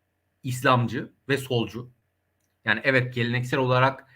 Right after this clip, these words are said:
hep şeyi savunmuş bir şekilde, e, hep Filistin tarafında yer almış. Belki gelenekler, İslami gelenekte, sol gelenekte. Ama bunlar içerisinde o eski militan gelenekten kopan, e, daha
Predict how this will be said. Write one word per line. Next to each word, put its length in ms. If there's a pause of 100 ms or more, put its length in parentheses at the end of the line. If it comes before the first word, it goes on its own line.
(160)
hep 180
şeyi 260
savunmuş 680
bir 120
şekilde, 580 (320)
e, 360
hep 120
Filistin 460
tarafında 400
yer 140
almış. 400 (280)
Belki 260
gelenekler, 580
İslami 800
gelenekte, 440
sol 260
gelenekte. 480 (760)
Ama 260
bunlar 260
içerisinde 460
o 260
eski 300
militan 460
gelenekten 520
kopan, 500 (1160)
e, 60 (600)
daha 420